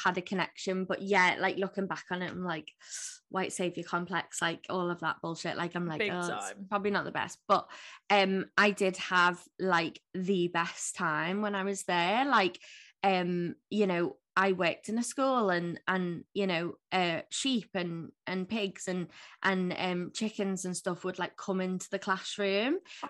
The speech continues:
Speaker 1: and the
Speaker 2: my
Speaker 1: kids
Speaker 2: God.
Speaker 1: just, like, didn't give a fuck. Like, they were just like, "Oh, yeah." And then, um, when I was there, they were like,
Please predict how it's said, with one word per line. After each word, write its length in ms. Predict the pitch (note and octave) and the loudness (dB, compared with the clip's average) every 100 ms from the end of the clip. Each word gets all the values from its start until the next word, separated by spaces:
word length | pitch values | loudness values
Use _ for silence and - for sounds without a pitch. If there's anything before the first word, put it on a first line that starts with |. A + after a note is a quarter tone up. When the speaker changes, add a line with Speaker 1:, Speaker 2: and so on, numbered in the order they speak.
| - | 2
Speaker 1:
and 160 | G#3 | 4
the 60 | G3+ | 2
Speaker 2:
my 0 | |
Speaker 1:
kids 400 | G3+ G#3 F#3 - | 2 0 0 -4
Speaker 2:
God. 0 | |
Speaker 1:
just, 240 | - F#3+ | -4 0
like, 260 | G3+ F#3+ - | 2 2 2
didn't 220 | G3+ G3 | -2 -2
give 160 | F#3+ F#3 | -2 -4
a 40 | |
fuck. 380 | F3 F#3+ C4 - | 0 2 2 2
Like, 160 | A3 G3 | 0 2
they 80 | G3+ | -2
were 60 | |
just 220 | G3+ G3+ A#3 | -2 -6 -4
like, 160 | A#3 C4 | -4 -2
"Oh, 100 | C4 | -2
yeah." 240 | B3+ G#3+ - - - - | 0 -2 -6 -20 -6 2
And 180 | G#3+ | 4
then, 300 | G#3 G3+ G3 - | 6 4 2 2
um, 580 | G#3 G3 F#3+ F#3+ G3 - - _ _ _ _ _ - | 4 4 4 2 -2 -6 -14 _ _ _ _ _ -4
when 540 | G#3 A3 G#3+ G#3+ G#3 - - | 4 6 6 2 -2 -4 0
I 80 | G3 | 2
was 140 | F#3+ | 4
there, 480 | A#3+ A3+ G#3+ G#3 G#3 | 4 6 6 6 4
they 220 | F#3+ G3+ | 2 2
were 80 | F#3 | 4
like, 420 | F3+ F3+ F3 - | 4 2 0 -6